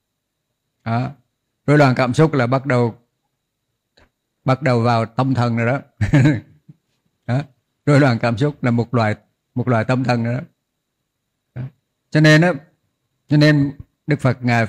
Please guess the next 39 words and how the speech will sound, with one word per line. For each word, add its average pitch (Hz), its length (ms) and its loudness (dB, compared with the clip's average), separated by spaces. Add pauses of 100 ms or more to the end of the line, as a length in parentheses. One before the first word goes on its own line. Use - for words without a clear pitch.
dạy 110 280 -2
là 110 100 -2
mình 113 240 -2
phải, 110 300 -6 (760)
không 185 200 -2
phải 147 180 2
là 170 80 0
không 175 180 -2
làm 151 220 2
việc 139 140 0
gì, 151 280 2 (580)
không 185 100 -2
phải 147 160 4
là 165 60 2
chỉ 156 180 0
tròn 135 260 2
vẹn 139 200 4
biết 170 160 0
mình 156 180 2
là 147 100 2
không 170 100 2
làm 139 220 2
gì, 143 220 2 (560)
mà 127 100 -4
tròn 127 280 2
vẹn 131 260 2
biết 160 200 0
mình 139 300 0 (360)
trong, 156 360 0 (460)
trong 160 240 -2
may 160 200 2
vá, 156 300 0 (840)
tròn 131 220 2
vẹn 120 260 2
biết 143 180 0
mình 127 280 0 (840)
trong 147 160 2
lái 160 220 0
xe, 160 480 0